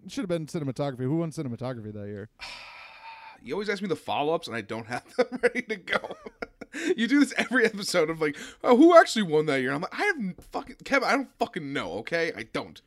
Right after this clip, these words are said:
Speaker 1: Well, then don't answer the question. We're moving on.
Speaker 2: No, no, no. I'm looking it up now. Because it's a good question of who the fuck beat this, because this was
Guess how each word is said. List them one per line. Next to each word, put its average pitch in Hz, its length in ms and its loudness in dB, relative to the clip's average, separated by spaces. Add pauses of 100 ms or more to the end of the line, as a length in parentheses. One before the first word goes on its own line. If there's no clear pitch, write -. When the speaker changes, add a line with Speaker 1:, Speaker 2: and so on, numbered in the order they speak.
(120)
Speaker 1:
Well, 320 120 2
then 320 140 6
don't 339 180 10
answer 302 180 2
the 294 80 4
question. 240 320 6
We're 180 80 2
moving 349 320 12
on. 202 300 4 (160)
Speaker 2:
No, 175 260 2
no, 190 160 2
no. 117 220 -2
I'm 135 160 -4
looking 160 260 -2
it 147 100 -4
up 147 160 -4
now. 87 380 -8 (720)
Because 160 140 -10
it's 160 100 -8
a 165 40 -10
good 175 180 -2
question 143 240 -2
of 131 60 -8
who 170 120 -4
the 165 80 -6
fuck 143 260 -8
beat 113 180 -12
this, 92 120 -16
because 104 180 -16
this 117 80 -18
was 98 260 -14